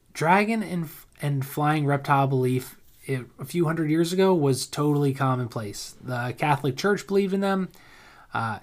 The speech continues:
Saint George was declared as a patron saint after <laughs> slaying one infamous dragon that was killing its townspeople.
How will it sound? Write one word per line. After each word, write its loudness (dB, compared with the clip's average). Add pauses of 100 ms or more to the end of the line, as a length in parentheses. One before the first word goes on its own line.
Saint -2
George 2
was -4
declared 0
as 0
a -2
patron -2
saint -2
after 0
<laughs> -2
slaying 2
one 2 (280)
infamous 0
dragon 2
that 0
was 0
killing 0
its -4
townspeople. -4